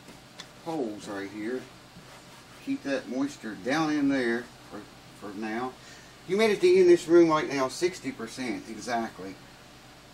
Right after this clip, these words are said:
And, uh, like I say, you can just, if you can hear that,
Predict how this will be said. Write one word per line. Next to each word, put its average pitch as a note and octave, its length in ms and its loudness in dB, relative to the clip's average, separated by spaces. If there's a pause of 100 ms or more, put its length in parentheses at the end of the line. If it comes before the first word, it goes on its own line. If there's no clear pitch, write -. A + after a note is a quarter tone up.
(320)
And, A#2+ 280 -4
uh, A#2+ 80 -2
like D#3 140 -2
I - 40 -14
say, F3 200 -2 (220)
you G3+ 80 -10
can G#3 120 -4
just, G3+ 240 -6 (760)
if C#3+ 120 -12
you E3 60 -6
can D3 140 -2
hear F3+ 280 4
that, C3+ 400 0